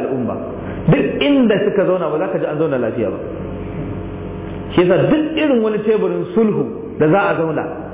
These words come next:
wai a daidaita tsakanin Filistinawa da Yahudawa, wallahi ba za a shirya ba. Ba za a taɓa shiryawa ba. Duk teburin da za a zauna,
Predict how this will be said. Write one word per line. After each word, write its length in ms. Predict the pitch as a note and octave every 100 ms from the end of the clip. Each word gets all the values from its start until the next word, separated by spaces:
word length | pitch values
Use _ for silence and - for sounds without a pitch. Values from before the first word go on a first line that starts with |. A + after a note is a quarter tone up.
| - - -
wai 140 | C#3+ F#3+
a 80 | F3
daidaita 340 | F#3+ F#3+ F3+
tsakanin 320 | E3 D#3+ D#3 D#3
Filistinawa 600 | E3 E3 E3+ D#3 D#3 D#3 D#3 - - - -
da 100 | D3+
Yahudawa, 800 | D#3+ D#3 E3 E3 D#3+ D#3+ - -
wallahi 240 | F#3+ A3+
ba 80 | D#3
za 80 | D#3
a 80 | D3
shirya 180 | B2 A2+
ba. 120 | G#2 - - - - - F#2 F#2+ - - - - - - - C#3 - - - - - - - -
Ba 80 | D3+
za 80 | G#3
a 80 |
taɓa 180 | F#3 B3 G3+
shiryawa 320 | G3+ F#3+ F3
ba. 120 | E3+ - - - -
Duk 220 | A3+ D#4
teburin 380 | D#4 D4+ C4 A3+
da 100 | F#3+
za 100 | F3+ D#3
a 60 |
zauna, 220 | C#3+ C#3